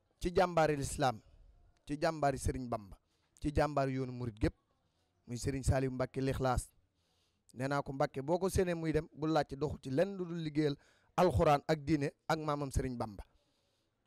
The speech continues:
Di nit ku baax. Ñoo ngi fii tey ci Caaroy Gaar. Ah, bu ko defee nag, dañuy siyaar tey wax ni ba nu xëyee ba léegi ñu ngi jàng alxuraan ak xasaayit,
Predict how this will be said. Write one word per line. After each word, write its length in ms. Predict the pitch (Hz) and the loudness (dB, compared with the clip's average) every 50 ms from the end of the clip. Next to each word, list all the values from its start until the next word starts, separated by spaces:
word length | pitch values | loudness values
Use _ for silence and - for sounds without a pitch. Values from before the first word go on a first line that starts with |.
| _ _ _ _ _ _ _ _ - | _ _ _ _ _ _ _ _ -10
Di 140 | 101 117 123 | -6 -4 -2
nit 160 | 131 127 - - | -2 -4 -4 -4
ku 120 | - 135 | -4 0
baax. 400 | 131 131 139 165 180 175 180 - - _ _ _ _ _ _ _ _ _ _ _ _ _ _ _ _ _ - | 4 6 8 8 8 8 6 2 -2 _ _ _ _ _ _ _ _ _ _ _ _ _ _ _ _ _ -6
Ñoo 160 | - 123 135 139 | -2 0 0 2
ngi 80 | 135 | 0
fii 220 | 123 - 160 160 165 | 0 2 0 0 2
tey 180 | - 165 156 | 4 2 2
ci 140 | - - 135 - | 2 0 -2 2
Caaroy 340 | 151 143 139 139 135 135 | 4 4 6 6 4 4
Gaar. 320 | 123 135 139 147 170 - - - _ - - - _ _ _ _ _ _ _ _ - _ _ _ _ _ _ _ _ _ - | 4 4 4 4 4 2 0 -12 _ -20 -20 -20 _ _ _ _ _ _ _ _ -20 _ _ _ _ _ _ _ _ _ -2
Ah, 300 | 131 139 156 180 185 - _ _ - | 2 6 8 8 6 6 _ _ -6
bu 100 | 151 147 | -4 0
ko 100 | 139 165 | 2 4
defee 280 | 156 156 139 - 156 151 | 4 4 4 4 2 2
nag, 160 | 156 175 - _ _ _ _ _ _ - | 0 -2 -4 _ _ _ _ _ _ -8
dañuy 280 | 147 143 151 156 151 135 | -2 0 0 2 2 4
siyaar 340 | - 165 151 147 143 139 - - _ - _ _ _ _ _ _ _ _ _ _ _ _ _ - | 4 6 8 8 6 6 2 -2 _ -16 _ _ _ _ _ _ _ _ _ _ _ _ _ -2
tey 160 | - 147 147 | 2 6 8
wax 180 | 151 151 135 - | 8 8 6 4
ni 220 | 139 143 160 220 _ _ _ - - _ _ _ _ _ _ _ _ _ _ _ _ _ _ _ _ | 0 -2 -4 -4 _ _ _ -20 -20 _ _ _ _ _ _ _ _ _ _ _ _ _ _ _ _
ba 140 | - - 160 | -2 0 2
nu 100 | 156 156 | 2 4
xëyee 220 | - 160 160 160 160 | 4 6 6 6 6
ba 120 | 151 165 | 6 6
léegi 280 | 180 202 196 170 170 160 | 6 6 6 4 2 -2
ñu 80 | 160 | -2
ngi 140 | 160 160 147 135 | -2 -2 2 4
jàng 220 | 160 147 147 135 - - _ _ - | 4 2 2 0 -8 -12 _ _ 0
alxuraan 460 | - 143 147 110 - 147 131 127 120 107 - _ _ _ _ _ _ _ _ _ _ _ _ _ _ - | 2 4 6 6 8 8 6 4 4 0 -8 _ _ _ _ _ _ _ _ _ _ _ _ _ _ -8
ak 120 | 139 - - - | -8 -8 -6 -2
xasaayit, 380 | 143 - - 135 127 120 110 | 2 2 4 6 6 4 2